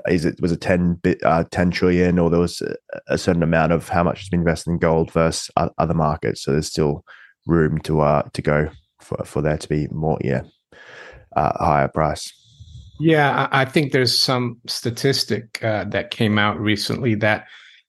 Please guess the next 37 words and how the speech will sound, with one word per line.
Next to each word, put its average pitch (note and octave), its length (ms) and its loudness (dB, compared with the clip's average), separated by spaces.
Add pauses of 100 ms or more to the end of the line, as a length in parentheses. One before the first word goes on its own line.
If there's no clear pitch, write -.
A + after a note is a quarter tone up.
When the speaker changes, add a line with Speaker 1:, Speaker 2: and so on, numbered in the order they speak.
Speaker 2:
seventy A#2+ 460 2
percent A#2+ 460 0
of G#2+ 200 -2
fund A2+ 360 2
managers A2 640 0
have G#2 280 -2
less G#2 340 2
than G2+ 200 0
one G#2 140 0
percent G2+ 460 -2
of G2+ 280 -4
the F#2+ 160 0
assets G#2 420 0
they G#2 120 2
manage G2+ 440 0
in, G2 200 -4
in G2 200 -4
gold. G2+ 380 -2
So G#2 320 0
yeah, A2 260 0
it's G2 220 -6
very, A2+ 520 2 (420)
very B2+ 200 4
small. A2 640 2 (440)
Uh, G#2+ 260 0
and G#2+ 160 -2
the G#2+ 60 0
same A2 320 2
thing G#2 260 0
goes G2+ 240 0
for - 140 -4
silver, A2 440 0
of - 180 -6
course, G#2+ 340 0
and F#2+ 140 0
the F#2 60 -2
miners. A2 720 2